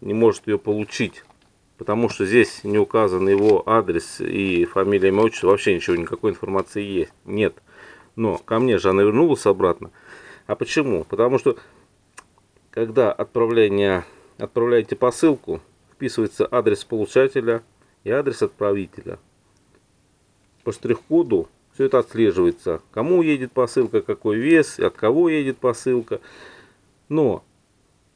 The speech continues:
получить её клиент не сможет, и, и ему не могут её выдать. Но вернуть обратно могут, как оказалось. Хотя тут никаких моих данных нет. От руки написан индекс,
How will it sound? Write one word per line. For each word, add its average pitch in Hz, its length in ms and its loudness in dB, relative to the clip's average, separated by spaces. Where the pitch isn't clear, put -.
получить 139 460 -4
её 117 160 4
клиент 135 440 0
не 135 140 -2
сможет, 151 480 0
и, 117 100 0
и 120 560 -2
ему 135 440 2
не 117 140 -2
могут 120 460 0
её 123 180 2
выдать. 113 600 -2
Но 117 140 -2
вернуть 127 320 2
обратно 147 420 2
могут, 113 460 0
как - 180 -4
оказалось. 101 720 0
Хотя - 220 2
тут - 180 -18
никаких 113 480 0
моих 107 240 2
данных 104 340 2
нет. 92 180 -2
От - 180 -4
руки 131 240 0
написан 113 500 0
индекс, 98 540 0